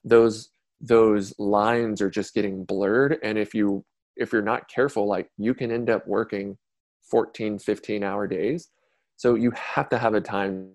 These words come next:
that says, "This is when I start work." And you have to have a time that says,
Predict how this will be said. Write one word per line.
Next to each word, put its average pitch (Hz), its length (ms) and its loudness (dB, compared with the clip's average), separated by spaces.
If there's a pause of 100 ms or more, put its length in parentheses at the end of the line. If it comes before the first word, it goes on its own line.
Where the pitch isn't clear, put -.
(100)
that - 120 -6
says, 95 280 -2 (580)
"This 127 180 6
is 127 140 2
when 117 160 -2
I 104 120 0
start 98 380 -8
work." - 220 -8 (480)
And 107 140 -2
you 101 60 -2
have 120 240 -4
to 113 100 0
have 107 140 -2
a 104 60 0
time 98 320 -8
that 92 120 -8
says, 92 400 -4